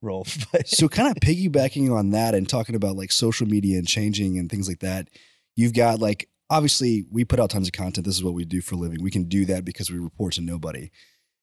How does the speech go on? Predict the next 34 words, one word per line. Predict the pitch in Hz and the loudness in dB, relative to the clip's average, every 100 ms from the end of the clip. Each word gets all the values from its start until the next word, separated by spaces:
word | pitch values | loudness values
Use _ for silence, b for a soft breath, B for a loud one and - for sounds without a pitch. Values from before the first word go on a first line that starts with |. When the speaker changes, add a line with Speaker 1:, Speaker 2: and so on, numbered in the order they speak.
| _ _ - | _ _ -18
Speaker 2:
That's | 90 127 - | -2 0 2
not | 175 180 | 2 2
the | 127 | 0
case | - 143 - - | 0 2 2 2
for | 123 | 2
a | 104 | 4
lot | 107 107 | 4 4
of | |
people | 117 104 101 | 2 0 0
who | 101 | 0
work | 87 98 107 | 0 0 -2
for | - - 98 92 | -4 -2 0 0
different | 87 92 98 85 | 0 -4 -4 -4
employers. | 80 - 123 101 85 87 | -2 -2 0 2 0 -2
And | |
I've | 95 | -4
just | 101 - | -4 -4
had | 98 | -4
some | - 90 | -6 -6
conversations | - 98 92 - 95 101 90 | -4 -2 0 0 -2 -4 -6
offline | 82 104 117 127 | -8 -4 -2 0
with | 90 | -2
different | - 82 | -6 -10
people | 92 85 90 | -10 -8 -8
who | 98 92 92 87 B B B - | -4 -4 -4 -8 B B B -4
keep | 156 160 | 0 2
getting, | 131 123 120 113 110 104 | 4 4 6 4 2 0
you | 113 | 0
know, | 95 95 101 | 0 -2 -2
slapped | - 117 113 120 | 0 0 0 0
on | 110 | 2
the | 95 | 2
wrist | 104 117 104 - - | 2 2 2 0 -4
for | - - 101 95 95 92 | -6 -2 0 2 2 0